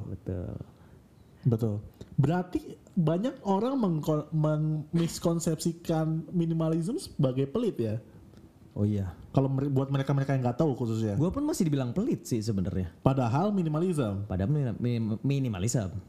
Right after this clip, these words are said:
Speaker 2: Oke. Oke, oke. Dan apakah setelah lu mengetahui apa itu minimalism dari si Wilbert dan Merlin itu, lu mendengarkan podcastnya, apakah lu langsung menerapkan apa itu minimalism?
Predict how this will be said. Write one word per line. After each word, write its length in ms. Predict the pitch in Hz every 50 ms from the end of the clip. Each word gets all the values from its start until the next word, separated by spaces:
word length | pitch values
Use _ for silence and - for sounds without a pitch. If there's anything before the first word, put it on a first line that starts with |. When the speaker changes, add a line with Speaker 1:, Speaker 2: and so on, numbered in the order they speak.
| - - -
Speaker 2:
Oke. 500 | - 123 113 - - 110 101 92 98 107 - - - - - - - - - -
Oke, 240 | 131 120 - -
oke. 320 | 131 110 104 - - 107 98 95 101 - - - - - - -
Dan 380 | - 135 156 214 233 247 233 170 - - - - - -
apakah 540 | - 170 170 170 - 175 175 - - 247 269
setelah 380 | 262 - 170 - - 139 131 123
lu 200 | 127 131 123 127
mengetahui 580 | 117 120 117 113 117 113 - 110 107 110 107 107
apa 260 | - 117 117 - 113
itu 140 | 107 107 113
minimalism 1000 | 107 104 101 101 104 98 98 95 113 147 196 220 190 139 127 123 113 110 110
dari 200 | 107 107 104 107
si 120 | 101 - 117
Wilbert 340 | 104 104 107 104 104 107 104
dan 160 | 107 104 104
Merlin 360 | 110 107 104 107 107 107 120
itu, 220 | 156 175 - -
lu 120 | 123 120 117
mendengarkan 520 | 110 110 107 101 107 104 104 170 190 110
podcastnya, 540 | 107 - 117 - - 175 175 - 160 131 131 - - - - - - -
apakah 320 | - 151 135 160 160 180 196
lu 280 | 196 208 214 214 185 -
langsung 460 | 151 139 135 139 139 - 170 165 165
menerapkan 560 | 156 143 139 131 123 - - - 143 139 143
apa 240 | - 123 113 - 117
itu 120 | 110 - 117
minimalism? 460 | 113 107 107 104 104 104 98 101